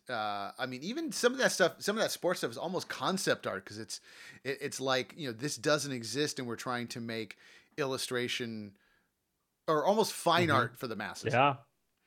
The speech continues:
Speaker 1: It, it was definitely, I re-, I remember that stuff. I mean, you know, getting a, uh, an actual poster size
Speaker 2: Mm-hmm.
Speaker 1: lithograph,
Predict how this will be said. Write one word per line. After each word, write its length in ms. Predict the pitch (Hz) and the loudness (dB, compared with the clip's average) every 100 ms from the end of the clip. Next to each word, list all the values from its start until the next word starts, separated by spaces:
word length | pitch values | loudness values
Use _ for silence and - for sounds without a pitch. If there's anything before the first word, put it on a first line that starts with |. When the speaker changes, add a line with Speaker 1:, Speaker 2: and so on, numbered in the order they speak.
| _ _ - | _ _ -12
Speaker 1:
It, 160 | 117 123 | -10 -6
it 60 | |
was 160 | 143 135 | -6 -2
definitely, 500 | 156 160 160 143 135 | 0 0 0 -4 -2
I 60 | 139 | 2
re-, 160 | 151 151 | 2 2
I 40 | |
remember 380 | 165 170 175 165 | 0 0 0 0
that 180 | 139 120 | 0 0
stuff. 220 | - 120 | -2 -4
I 80 | 127 | -4
mean, 280 | 127 123 117 - - - | -4 -6 -6 -12 -20 -6
you 120 | 131 | -2
know, 40 | |
getting 280 | 135 160 156 | 0 2 2
a, 300 | 135 127 127 | 2 2 4
uh, 380 | 120 117 110 104 - - - _ _ _ _ _ _ _ _ | 4 4 2 -2 -6 -20 -20 _ _ _ _ _ _ _ _
an 120 | 131 | -8
actual 460 | 123 135 135 - 131 | 0 2 2 0 -2
poster 460 | - 135 139 - 131 | -2 0 0 0 -2
size 260 | 139 127 | 2 2
Speaker 2:
Mm-hmm. 120 | 123 | 2
Speaker 1:
lithograph, 680 | 127 123 139 127 113 104 - | -2 -2 -4 -2 0 -2 -6